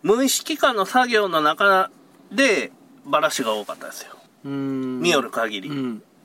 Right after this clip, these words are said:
Speaker 1: で、僕はそれを気づいとって、
Speaker 2: うん。
Speaker 1: ちょっとスピードが速いなっていうのは、なんとなくは言いよったけど、
Speaker 2: うん。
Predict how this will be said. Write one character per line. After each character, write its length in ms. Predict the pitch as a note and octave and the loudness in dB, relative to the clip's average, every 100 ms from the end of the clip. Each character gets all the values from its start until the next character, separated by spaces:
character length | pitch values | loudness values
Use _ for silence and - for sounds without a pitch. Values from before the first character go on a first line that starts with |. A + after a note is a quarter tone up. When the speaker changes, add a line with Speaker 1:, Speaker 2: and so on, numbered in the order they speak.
| _ | _
Speaker 1:
で、 120 | B3 | 0
僕 280 | G3+ A#3+ B3 | 2 0 2
は 140 | C4+ B3+ | 2 4
そ 180 | D#4+ | 2
れ 140 | D#4 D4 | 4 4
を 140 | C#4 | 4
気 200 | C4+ C#4+ | 2 2
づ 200 | C4+ D4 | 4 4
い 100 | C#4+ | 4
と 120 | C4 | 2
っ 60 | C4 | 0
て、 580 | - - F#3+ D#3 A#2+ G2 - | 0 2 4 6 2 -4 -8
Speaker 2:
う 40 | |
ん。 240 | D3+ C3 G#2 _ - _ | -6 -6 -8 _ -20 _
Speaker 1:
ち 100 | - | 0
ょ 40 | D4 | 0
っ 20 | |
と 100 | - | 2
ス 140 | - - | -4 2
ピ 140 | D4 | 4
ー 40 | |
ド 100 | F#3+ | 4
が 60 | C3+ | 0
速 280 | - A3 F#3 | 0 2 2
い 80 | B2+ | 2
な 160 | C3 | 2
っ 20 | C3 | 2
て 140 | B2+ | 0
い 100 | A#2+ | 2
う 40 | |
の 160 | A#2+ A2+ | 0 2
は、 280 | A#2+ G#2 G#2 _ | 2 2 -2 _
な 200 | - G3+ | -2 0
ん 60 | A3 | 4
と 120 | A3+ | 4
な 220 | A#3 B3 | 4 2
く 140 | B3+ A3 | 2 4
は 120 | D3+ | 4
言 100 | C3+ | 2
い 80 | E3 | 2
よ 100 | C#3 | 0
っ 60 | - | 2
た 120 | G#2+ | -2
け 140 | A2 | 0
ど、 340 | A2 A#2+ G#2 F#2+ - | 2 2 2 -2 -8
Speaker 2:
う 40 | |
ん。 280 | C#3+ A#2 | -6 -6